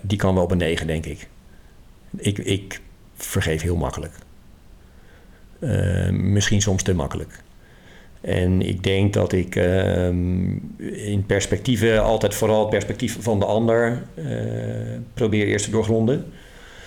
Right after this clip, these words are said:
Mensen zeggen wel eens, "Jij bent zo iemand die altijd iets koopt voor een tientje en dan verkoopt voor vijf euro." In plaats van koopt voor vijf euro en verkoopt voor een tientje. Omdat ik altijd al denk, argumenten voor de ander aan het bedenken ben.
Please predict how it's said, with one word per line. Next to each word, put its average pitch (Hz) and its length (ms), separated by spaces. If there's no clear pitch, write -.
Mensen 107 240
zeggen 107 180
wel 104 80
eens, 98 100
"Jij 107 100
bent 107 120
zo 104 60
iemand 104 180
die 107 100
altijd 101 260
iets - 120
koopt 113 220
voor 107 100
een 95 60
tientje 107 280
en 98 60
dan 95 140
verkoopt 95 300
voor 101 100
vijf 87 220
euro." 85 300
In 80 100
plaats 82 260
van 85 160
koopt 85 300
voor 85 260
vijf 85 240
euro 90 180
en 85 100
verkoopt - 300
voor 85 100
een 85 60
tientje. 87 260
Omdat 92 180
ik 95 100
altijd 95 320
al 87 80
denk, 90 320
argumenten 92 480
voor 95 80
de 90 60
ander 90 240
aan 90 40
het 87 100
bedenken 87 340
ben. 82 240